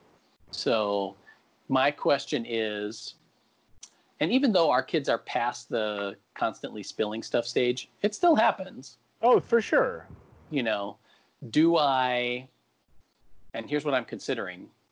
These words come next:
Speaker 1: taking the
Speaker 2: Okay.
Speaker 1: top off, pulling the hinges off, and basically sawing out the rule joint,
Speaker 2: Yep.
Speaker 1: gluing it back together into a single wide top.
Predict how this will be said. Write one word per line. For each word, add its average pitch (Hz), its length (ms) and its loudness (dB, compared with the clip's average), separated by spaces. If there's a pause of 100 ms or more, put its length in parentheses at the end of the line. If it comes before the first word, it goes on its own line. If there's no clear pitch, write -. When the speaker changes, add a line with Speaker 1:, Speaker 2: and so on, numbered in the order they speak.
Speaker 1:
taking 131 360 -4
the 117 80 -8 (160)
Speaker 2:
Okay. 113 100 -6
Speaker 1:
top 127 320 -2
off, 101 500 -2 (760)
pulling 151 280 0
the 127 220 0 (300)
hinges 117 460 -2
off, 90 460 -4 (680)
and 113 140 -4
basically 127 520 -2
sawing 131 580 -2
out 110 320 0 (760)
the 127 80 -2
rule 113 320 2
joint, 92 500 -6 (240)
Speaker 2:
Yep. 104 220 -6
Speaker 1:
gluing 131 360 2
it 123 160 -4
back 113 260 2
together 110 440 -2
into 104 260 -8
a 95 60 -8
single 117 500 -4
wide 101 580 0 (360)
top. - 360 -6